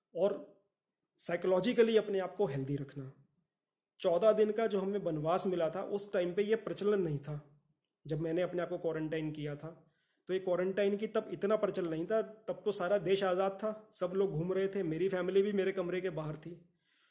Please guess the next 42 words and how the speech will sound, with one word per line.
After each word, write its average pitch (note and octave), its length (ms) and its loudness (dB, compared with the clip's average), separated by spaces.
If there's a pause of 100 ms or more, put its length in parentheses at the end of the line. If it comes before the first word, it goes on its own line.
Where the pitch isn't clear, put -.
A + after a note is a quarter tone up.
(120)
तो E3 60 -6
मुझे F#3 280 4
ऐसा A3 200 4
लगा G3 260 2
कि A3 120 -4
मैं E3+ 200 0
ही F#3+ 100 4
क्यों A3+ 140 2
क्वारंटाइन F#3 500 2
हूँ, D3+ 460 -8
मैं G3 160 -4
कैसे F3 280 -2
टाइम F#3 240 0
बिताऊँगा? D3+ 400 -6 (1700)
पर G3 100 0
ये A#3+ 140 -2
कुछ B3 240 -4
क्षण A3 240 0
तो A3 140 2
रहा, E3+ 220 0 (840)
पर A3+ 80 0
उसके A3+ 440 -4
बाद G3 260 -2
मैंने G3+ 260 0
अपना G#3 260 -2
ऐसे G#3+ 400 0
प्लान F3+ 320 0
किया D#3+ 240 -6 (640)
कि G3 100 -8
वो A3 140 -2
चौदह G3 340 4
दिन A3 180 2
कैसे F#3 320 2
बीत F#3 180 0
गए, F#3 200 0
मुझे F#3+ 220 2
ये G3 80 6
समझ D#3 260 -2
नहीं D#3+ 140 -4
आया D3+ 220 -6
आज D#3 160 -12
तक। - 240 -20